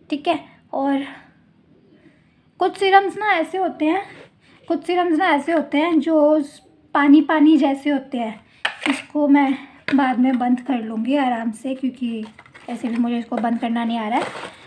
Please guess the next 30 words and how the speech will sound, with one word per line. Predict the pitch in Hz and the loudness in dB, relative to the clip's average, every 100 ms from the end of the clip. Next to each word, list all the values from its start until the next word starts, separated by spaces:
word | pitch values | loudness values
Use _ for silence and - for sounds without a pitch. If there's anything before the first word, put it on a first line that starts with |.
| - | -6
कुछ | 370 - | -4 0
सीरम्स | 370 349 339 | 4 4 2
ना | |
ऐसे | 392 311 330 | 0 0 0
होते | 294 294 | -2 0
हैं | 320 | 0
जो | 302 | 2
ना | 302 330 | 0 0
पानी | 302 269 285 | 0 0 0
पानी | 294 294 | 2 2
जैसे | 294 285 277 | 2 0 -2
होते | 302 254 294 | -2 -2 -2
हैं, | 302 | -2
तो | 302 339 | -2 0
उनको | 320 302 359 | 2 2 2
लगा | 330 302 302 | 0 0 0
के | 302 | 0
ना | 339 349 | 0 -2
ऐसा | 339 | -2
लगता | 349 302 - | 0 -2 0
ही | 311 | 2
नहीं | 311 320 285 | 4 4 2
है | 285 | 0
कि | 320 320 | -2 0
हमने | 311 277 294 | 2 2 2
ना | 330 | 0
कुछ | 339 311 - | 0 -4 -2
लगाया | 277 262 240 240 | 0 2 2 2
भी | 247 277 | 2 0
है, | 247 285 | 0 -2